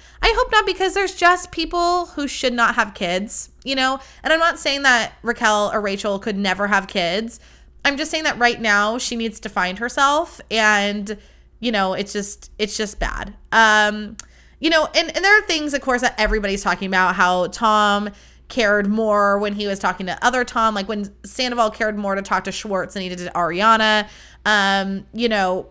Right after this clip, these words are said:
but the, a couple things that are also making me nuts about it is, uh, and are bringing me joy. I love the fucking ceremony between Kristen and Ariana, like, the witchcraft. Because here's the thing, I think everybody expected Dodie to come on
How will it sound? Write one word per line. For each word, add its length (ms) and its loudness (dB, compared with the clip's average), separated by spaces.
but 340 -2
the, 160 -4
a 60 -14
couple 260 2
things 220 -4
that 100 4
are 100 4
also 240 0
making 320 -6
me 120 -4
nuts 320 0
about 260 4
it 300 0
is, 420 -2
uh, 300 4
and 360 4
are 320 4
bringing 260 -4
me 100 -6
joy. 360 0
I 100 6
love 680 4
the 360 2
fucking 300 2
ceremony 560 4
between 720 -2
Kristen 440 -2
and 80 -6
Ariana, 520 0
like, 140 0
the 80 0
witchcraft. 580 0
Because 240 0
here's 160 2
the 60 -4
thing, 140 -2
I 100 -2
think 180 -2
everybody 380 0
expected 500 -2
Dodie 280 0
to 80 -2
come 240 -4
on 340 -2